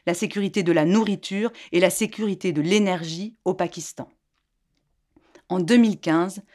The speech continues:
la Cour lui donnera raison. Et pour la première fois dans le pays, un juge affirmera que la jurisprudence environnementale doit être changée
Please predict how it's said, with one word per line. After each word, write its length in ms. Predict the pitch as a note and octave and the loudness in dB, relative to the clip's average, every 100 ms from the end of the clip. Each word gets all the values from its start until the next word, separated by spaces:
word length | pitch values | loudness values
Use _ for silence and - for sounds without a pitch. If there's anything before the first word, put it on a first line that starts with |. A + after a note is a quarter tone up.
| _ | _
la 160 | - F3+ | 0 0
Cour 380 | F3+ F#3+ G#3+ - D#3+ | 0 -2 -4 -6 -8
lui 100 | E3 | -2
donnera 440 | F3+ F3+ E3 D#3+ | 2 2 0 -2
raison. 360 | D#3+ D3+ C#3+ - _ _ _ _ - - | -4 -6 -6 -12 _ _ _ _ -20 -6
Et 100 | G3+ | -6
pour 200 | - A#3+ | 0 2
la 120 | G#3+ | 2
première 540 | - - C4+ B3 A3+ | 0 6 8 8 4
fois 220 | - A3 F#3+ | 0 -2 0
dans 100 | F3 | 2
le 120 | D#3+ | 0
pays, 420 | E3 E3 D3+ C#3 - - - | 0 -2 -4 -8 -18 -20 -10
un 180 | - A3 | 0 2
juge 400 | A3 F#3 F3+ D3+ - | 2 0 -4 -6 -2
affirmera 720 | - B3 B3 B3 G3+ G3 D3+ D3+ | 0 2 2 2 2 0 -2 -8
que 140 | F#3 | -2
la 120 | D#3+ | 0
jurisprudence 880 | E3+ F3 C4 B3 - - G3 F#3 - - | 0 4 4 2 -2 -4 -2 -2 -2 2
environnementale 880 | B3+ A3 G3+ F#3+ F3 D#3 F#3 G3 E3 | 2 2 0 0 0 0 0 -2 2
doit 240 | G#3 B3+ B3+ | 4 4 2
être 240 | A3 - | -4 -6
changée 640 | D#3+ - A3+ G3 F3+ A3+ | -4 2 4 4 -2 -4